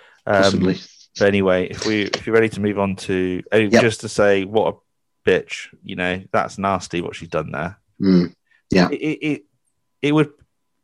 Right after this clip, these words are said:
Speaker 1: part, it might be okay if she genuinely liked him, but she don't even <laughs> like, she don't even like him, so it's a double whammy. She slagged him off, and she's basically set her Rottweiler of a boyfriend onto him,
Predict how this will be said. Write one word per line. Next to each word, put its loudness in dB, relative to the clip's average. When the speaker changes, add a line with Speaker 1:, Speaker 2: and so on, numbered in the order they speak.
Speaker 1:
part, 0
it -4
might -2
be 2
okay 0
if -2
she -10
genuinely -2
liked -2
him, -10
but -4
she -10
don't 2
even 0
<laughs> 2
like, 0
she -6
don't 2
even -2
like 2
him, -4
so -8
it's -8
a -16
double 0
whammy. -2
She -18
slagged -2
him -4
off, -2
and -2
she's -8
basically -2
set -4
her -2
Rottweiler 0
of 0
a -6
boyfriend 0
onto -6
him, -8